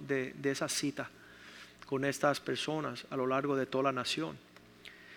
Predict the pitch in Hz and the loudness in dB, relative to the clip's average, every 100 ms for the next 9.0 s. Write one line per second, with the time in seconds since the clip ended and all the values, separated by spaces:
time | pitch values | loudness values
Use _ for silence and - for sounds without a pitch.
0 | - - 156 175 214 233 190 214 196 175 | 2 10 12 12 12 8 10 10 10 8
1 | 170 170 180 196 202 196 160 - 180 208 | 8 10 12 12 12 8 4 8 8 8
2 | 190 165 156 156 170 175 165 160 147 147 | 8 6 6 6 6 6 4 6 6 6
3 | 190 180 151 - - 175 196 175 165 180 | 6 6 4 4 8 8 10 8 6 6
4 | 185 185 170 160 - 180 202 170 151 160 | 6 6 6 4 8 10 12 10 8 6
5 | 151 147 139 - 208 160 - 147 147 175 | 6 4 4 6 6 6 4 8 12 12
6 | 185 160 147 165 - 196 196 202 185 - | 10 4 6 8 10 8 8 6 6 8
7 | 160 175 - 151 147 147 156 175 175 165 | 8 8 8 8 8 10 12 12 10 4
8 | 196 180 180 170 165 160 185 160 117 - | 4 4 4 8 8 12 12 12 6 2